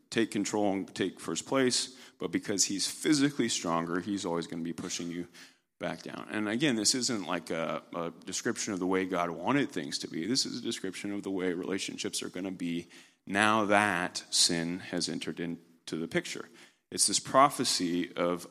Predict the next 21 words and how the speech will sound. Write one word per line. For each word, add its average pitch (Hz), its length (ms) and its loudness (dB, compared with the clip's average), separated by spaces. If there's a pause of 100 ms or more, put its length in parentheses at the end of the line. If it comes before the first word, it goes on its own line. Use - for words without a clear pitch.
(120)
unending 110 840 2 (500)
conflict - 640 -2 (260)
between 90 500 2
the 85 300 -2
genders. - 560 -4 (1000)
So, 135 320 6
as 127 200 8
a 127 80 2
historical 135 480 4
matter, 104 320 4
it's 90 120 0
obviously 95 340 0
the 90 60 -4
case 95 260 0
that 90 120 -4
this 92 160 -2
has 90 140 -2
turned 85 240 2
out 80 200 0
to - 80 -6
be 85 360 -2